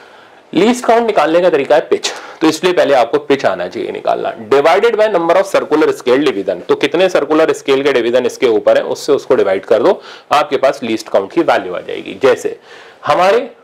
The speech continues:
vernier caliper, हमारे स्क्रू गेज में, अ, जो पिच थी वो थी वन मिलीमीटर और सर्कुलर स्केल के ऊपर हंड्रेड डिवीजन थे, तो रिजल्ट आ गया पॉइंट ज़ीरो वन मिलीमीटर, यानी पॉइंट ज़ीरो ज़ीरो वन सेंटीमीटर। तो हमारे स्क्रू गेज का, स्टैंडर्ड स्क्रू गेज का जो लीस्ट काउंट है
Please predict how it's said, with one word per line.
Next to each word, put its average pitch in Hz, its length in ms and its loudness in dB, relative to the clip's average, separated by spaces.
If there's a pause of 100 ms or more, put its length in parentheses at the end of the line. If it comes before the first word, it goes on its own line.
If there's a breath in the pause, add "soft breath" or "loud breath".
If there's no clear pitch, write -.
(120)
vernier 139 360 2
caliper, 113 420 0 (220)
हमारे 151 280 2
स्क्रू 175 260 2
गेज 117 260 0
में, - 220 -2 (100)
अ, 120 120 2
जो 117 140 0
पिच 151 320 -2
थी 156 100 0
वो 151 140 2
थी 170 140 -2
वन 170 180 2
मिलीमीटर 120 520 -8 (240)
और 151 120 2
सर्कुलर 156 500 0
स्केल 143 300 -2
के 143 80 0
ऊपर 139 180 4
हंड्रेड 120 420 -2
डिवीजन 90 320 -8 (120)
थे, 92 80 -2 (400 loud breath)
तो 165 80 4
रिजल्ट 165 380 0
आ - 80 4
गया 180 160 2
पॉइंट 151 300 0
ज़ीरो 110 220 0
वन 143 180 4
मिलीमीटर, 101 480 -2 (140)
यानी 135 160 0
पॉइंट 143 280 0
ज़ीरो 113 260 -2
ज़ीरो 104 240 0
वन 120 160 0
सेंटीमीटर। 107 680 -4 (140)
तो 139 60 4
हमारे 123 360 2
स्क्रू 180 300 0
गेज 151 260 0
का, 135 160 0
स्टैंडर्ड 143 500 0
स्क्रू - 260 -2
गेज 113 240 0
का 110 160 2
जो 131 140 -2
लीस्ट 135 320 -4
काउंट 104 360 -2
है 117 100 2